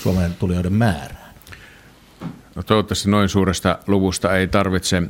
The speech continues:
Speaker 2: tarvitse puhua. Äh, tää määrä on noussut kaikissa Euroopan maissa koko ajan. Ja, äh,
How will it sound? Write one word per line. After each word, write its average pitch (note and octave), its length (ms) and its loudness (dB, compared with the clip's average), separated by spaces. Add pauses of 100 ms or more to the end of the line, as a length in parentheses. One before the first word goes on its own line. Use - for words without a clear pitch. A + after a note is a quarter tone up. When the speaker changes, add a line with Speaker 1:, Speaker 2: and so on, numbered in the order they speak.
(500)
Speaker 2:
tarvitse G2 420 0
puhua. F#2 560 0
Äh, D#2+ 840 -6
tää F2 220 2
määrä F#2+ 320 4
on F#2 100 2
noussut F#2+ 320 0
kaikissa G2 400 0
Euroopan E2 380 -2
maissa E2 280 -4
koko D#2+ 360 -6
ajan. D2 360 -4 (460)
Ja, D#2+ 400 2
äh, - 120 -4